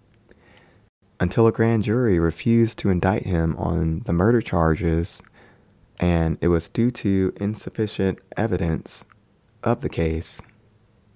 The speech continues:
Unfortunately, it was too late because his reputation had already been ruined for so long.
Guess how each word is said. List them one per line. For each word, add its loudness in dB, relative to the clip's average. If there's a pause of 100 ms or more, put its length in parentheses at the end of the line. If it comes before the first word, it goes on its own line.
(1080)
Unfortunately, 2
it 2
was 0 (160)
too 4
late 2
because 2
his 0
reputation 0
had 0
already 4
been 0
ruined 2 (920)
for 2
so 0
long. 0